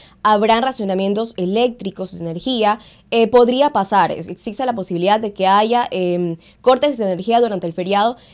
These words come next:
y ustedes como prefectura tienen un plan, em, de respaldo, tal vez de colchón, en el caso de que existan cortes de energía, tomando en cuenta, por ejemplo, el Guayasón, que claramente requiere igual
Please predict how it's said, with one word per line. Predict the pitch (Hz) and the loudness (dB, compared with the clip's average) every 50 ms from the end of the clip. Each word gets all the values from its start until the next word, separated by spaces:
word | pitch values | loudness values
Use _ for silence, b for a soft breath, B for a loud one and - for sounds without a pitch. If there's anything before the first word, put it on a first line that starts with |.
| b b b | b b b
y | - 240 233 233 233 226 - | -2 0 0 0 0 0 0
ustedes | - 254 233 - 262 262 262 285 294 | -2 -2 -2 0 0 0 0 0 -2
como | 294 269 254 | -2 -2 -2
prefectura | 240 220 214 214 196 190 - 247 262 262 269 269 269 - - | -2 -2 -4 -4 -6 -4 -4 -4 -2 0 0 0 0 -2 -2
tienen | - 254 247 254 262 | -2 0 0 0 2
un | 269 262 247 226 233 | 0 0 -2 -2 -4
plan, | 226 226 233 233 240 254 269 - | -2 -2 0 0 -2 -2 -4 -4
em, | 214 202 196 185 185 185 180 180 175 170 - - _ _ _ _ _ _ _ _ _ _ | -4 -2 -2 0 0 0 -2 -2 -4 -6 -8 -14 _ _ _ _ _ _ _ _ _ _
de | - 214 220 | -2 -2 0
respaldo, | 214 208 202 - - 214 220 226 240 220 220 | 0 -2 -4 -4 0 2 4 4 4 2 0
tal | 196 202 196 | -2 -2 -2
vez | 196 214 | -2 -4
de | 220 226 | -6 -6
colchón, | 226 190 180 180 - 220 226 240 - B B B | -6 -6 -6 -2 0 0 0 0 -2 B B B
en | B 220 | B -2
el | 214 202 | 0 2
caso | 202 - 240 233 269 | 4 4 2 2 0
de | 247 | -2
que | 214 | -4
existan | 185 - 220 208 - 240 233 220 | -4 -6 -8 -8 -4 -4 -4 -4
cortes | 233 220 220 220 247 | -2 -2 -2 -2 -4
de | 277 | -6
energía, | 208 180 175 196 208 214 226 | -6 -6 -6 -4 -2 -2 -2
tomando | 226 196 185 180 190 | -2 -2 -4 -4 -4
en | 202 202 | -4 -4
cuenta, | 202 214 214 214 220 240 247 - B B B B | -4 -4 -2 0 0 0 -2 -2 B B B B
por | 214 208 | -4 -2
ejemplo, | 214 208 214 214 233 - | -2 -2 0 0 -2 -2
el | - 208 | -2 -2
Guayasón, | 190 180 190 180 180 180 180 - 208 214 233 | -2 -2 -2 -2 -2 -2 -2 -4 -4 -4 -4
que | 233 226 220 226 240 233 _ _ _ _ - | -4 -4 -4 -4 -4 -6 _ _ _ _ -6
claramente | - 202 202 214 214 208 208 208 240 220 | -2 -2 0 0 0 -2 -2 -2 -2 -2
requiere | 196 175 180 190 196 202 | -2 -2 -2 -2 0 0
igual | 202 185 196 196 208 233 | 2 2 2 2 0 -2